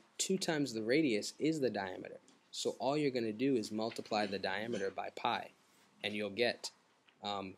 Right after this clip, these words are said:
what your circumference is going to be. All right?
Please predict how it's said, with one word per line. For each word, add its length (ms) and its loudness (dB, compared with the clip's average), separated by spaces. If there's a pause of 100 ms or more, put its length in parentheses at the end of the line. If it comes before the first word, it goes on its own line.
what 280 -4
your 100 -4
circumference 540 -4
is 80 -10
going 220 -6
to 80 -4
be. 200 -10 (880)
All 80 -6
right? 180 -4